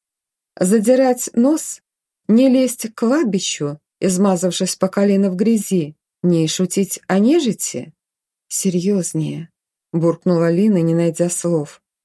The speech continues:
В ответ лорд и вовсе расхохотался.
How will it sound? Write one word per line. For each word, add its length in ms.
В 80
ответ 440
лорд 480
и 120
вовсе 400
расхохотался. 1300